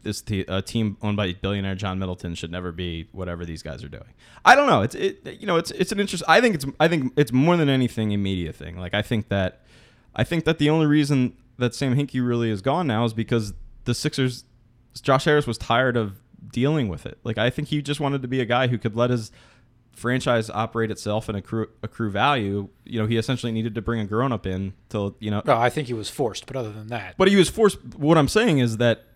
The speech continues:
Speaker 1: it does, essentially, it does not matter what that segment of fans thinks.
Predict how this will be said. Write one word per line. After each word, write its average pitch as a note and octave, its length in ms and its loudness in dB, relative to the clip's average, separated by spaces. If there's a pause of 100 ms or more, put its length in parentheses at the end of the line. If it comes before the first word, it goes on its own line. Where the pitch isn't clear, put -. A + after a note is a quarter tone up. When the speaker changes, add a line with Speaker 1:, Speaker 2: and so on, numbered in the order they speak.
(260)
Speaker 1:
it D3+ 100 2
does, G#3 160 6
essentially, G3 560 0
it B2 60 2
does D#3 120 6
not D#3+ 200 4
matter A2+ 420 4 (400)
what A2+ 300 0
that G#2+ 240 -2 (100)
segment A#2 400 2
of G2 100 -2
fans A#2 480 0 (100)
thinks. - 500 -8